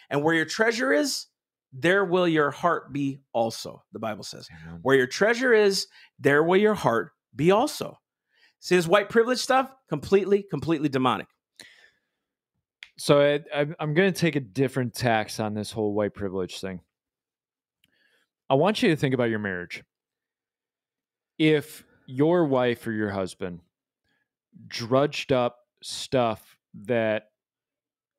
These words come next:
Speaker 2: let's, let's say not even you did, your parents did to them or to their parents,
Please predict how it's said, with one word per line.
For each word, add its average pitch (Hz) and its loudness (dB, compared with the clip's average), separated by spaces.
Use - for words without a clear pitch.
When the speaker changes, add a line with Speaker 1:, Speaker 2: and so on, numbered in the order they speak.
Speaker 2:
let's, 175 0
let's 170 0
say 127 -2
not 117 -4
even 120 -6
you 113 -2
did, 90 -6
your 95 -8
parents 98 -10
did 90 -12
to 110 -6
them 82 -12
or 107 2
to 104 -8
their 101 0
parents, - -18